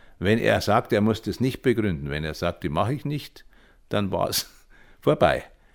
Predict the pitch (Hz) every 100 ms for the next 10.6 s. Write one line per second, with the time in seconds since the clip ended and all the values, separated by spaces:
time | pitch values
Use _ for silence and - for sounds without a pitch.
0 | _ _ _ 107 98 120 - 151 131 -
1 | 113 156 143 - - - 107 95 113 131
2 | 131 - - 113 98 104 120 135 113 -
3 | 101 139 - - 87 110 - - 95 -
4 | 104 95 90 73 80 - 71 67 - -
5 | - - - 85 87 113 98 92 - 101
6 | 120 117 - - - - - - 107 -
7 | 110 92 - - - _ _ _ - -
8 | 131 123 92 113 117 101 95 107 - 107
9 | - 101 92 87 90 85 90 - 87 101
10 | 110 - - - - 110